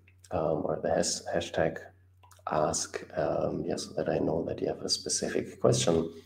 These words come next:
And then, of course, I will take the time to answer it. So, um, yeah, what, um, what is in my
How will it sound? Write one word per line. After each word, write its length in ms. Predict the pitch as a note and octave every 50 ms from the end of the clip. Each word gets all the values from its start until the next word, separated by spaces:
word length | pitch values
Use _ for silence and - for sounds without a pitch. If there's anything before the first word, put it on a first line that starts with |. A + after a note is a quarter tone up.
| - - - - - _
And 80 | - -
then, 120 | - -
of 120 | - - -
course, 400 | - D#2 D2+ D2+ D#2 - - - -
I 40 | D2+
will 160 | D2+ D2 D#2
take 480 | - - - D2+ D#2 - - - - - - - - - - - _ _ -
the 100 | C#3 -
time 600 | - - - - - - C#2 C#2 C#2+ C#2+ C#2 C#2 - -
to 360 | - - - C2 C2 C#2 C#2+ - - - - - _ _ - -
answer 280 | - - - - - -
it. 200 | - - - - - - - - - - - - - _ - - - _ - - - - - - - - - - - - - - _ _
So, 380 | - - B2+ C#3 B2+ - F2+
um, 400 | G2+ G2+ G2+ G2+ G#2 - - - -
yeah, 200 | - A2+ F2 -
what, 680 | - - - - G2 G2 - F#2+ - - - - - -
um, 760 | G2 F#2+ F#2 F#2+ F#2+ F#2 F#2+ F#2 F#2 F#2 F2+ F2+ F2+ F2+ F2 F2
what 220 | F2 F2 A2 B2+
is 120 | B2+ -
in 120 | G2+ G2 F2+
my 160 | F2+ F#2